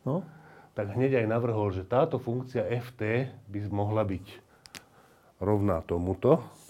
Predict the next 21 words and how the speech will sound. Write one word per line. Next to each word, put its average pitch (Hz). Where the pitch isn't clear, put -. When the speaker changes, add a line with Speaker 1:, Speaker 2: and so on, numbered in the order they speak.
Speaker 2:
To -
dám. 73
Lebo 104
toto 160
zdá 117
sa, 143
že 117
napovedajú 117
experimentálne 113
dáta 101
pre 107
nízke 104
vlnové 92
dĺžky. 87
To 104
znamená, 107
že, 101
e, 98
čo -
hovorím 139
pre 98